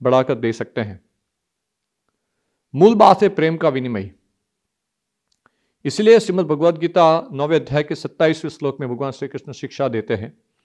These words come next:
"यत् करोषि यदश्नासि यज्जुहोषि ददासि यत्, यत् तपससि कौन्तेय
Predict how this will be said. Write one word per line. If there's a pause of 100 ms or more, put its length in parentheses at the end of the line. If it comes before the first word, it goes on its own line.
(920)
"यत्
करोषि
यदश्नासि
यज्जुहोषि
ददासि
यत्, (1120)
यत्
तपससि
कौन्तेय